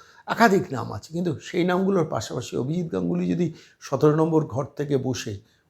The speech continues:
উনিশটা ক্ষেত্রে সিবিআই তদন্ত না দিতেন পশ্চিমবঙ্গে,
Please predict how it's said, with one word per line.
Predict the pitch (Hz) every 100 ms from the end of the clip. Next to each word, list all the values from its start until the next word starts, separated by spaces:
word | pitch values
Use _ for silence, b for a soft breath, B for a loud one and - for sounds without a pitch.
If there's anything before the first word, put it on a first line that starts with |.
| -
উনিশটা | 202 254 247 - 208
ক্ষেত্রে | - - - 160
সিবিআই | - - 131 143 139
তদন্ত | 143 131 127 127
না | 131 113 117
দিতেন | 117 120 127 107
পশ্চিমবঙ্গে, | 113 - 131 117 110 104